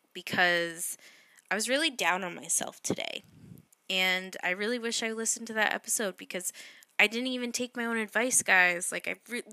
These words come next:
literally didn't. Um, but we have to backtrack because I'm missing a big part of the story as well. So we talked about ha-, the post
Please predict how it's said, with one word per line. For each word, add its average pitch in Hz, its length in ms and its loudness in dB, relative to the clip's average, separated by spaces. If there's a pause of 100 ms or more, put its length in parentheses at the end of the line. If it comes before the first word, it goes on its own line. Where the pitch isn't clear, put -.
literally 262 360 0
didn't. 220 440 0 (680)
Um, 185 600 2 (720)
but 208 240 6 (180)
we 226 140 -2
have 247 240 2
to 285 100 -4
backtrack 190 640 4
because 175 400 -6
I'm 175 180 -4
missing 185 400 -2
a 165 200 -4 (200)
big 175 260 0
part - 280 0
of - 120 -12
the 175 160 -8
story 160 420 -2
as 165 160 -4
well. - 200 -8 (460)
So 202 580 6 (280)
we 220 100 -6
talked - 360 2
about 247 260 2
ha-, - 240 -4 (160)
the 185 140 -2
post 180 520 0